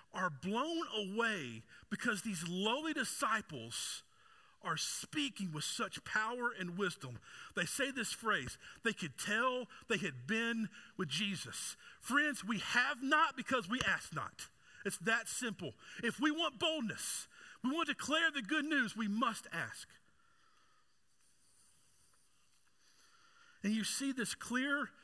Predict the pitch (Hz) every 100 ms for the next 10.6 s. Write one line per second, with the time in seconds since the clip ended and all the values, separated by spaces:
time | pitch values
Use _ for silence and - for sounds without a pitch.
0 | - - - - 254 185 120 - 202 254
1 | 240 226 - 208 185 156 - - - -
2 | - - - 180 175 190 208 160 - 151
3 | 113 98 - 247 156 113 - - - -
4 | 175 233 262 262 - 247 208 143 143 -
5 | - - - - 170 202 220 240 254 196
6 | - 160 170 180 202 185 - 131 98 -
7 | - - _ _ - - - - 220 -
8 | 208 277 277 220 247 196 214 254 214 160
9 | 196 135 127 - - - _ _ _ _
10 | _ - - - - 180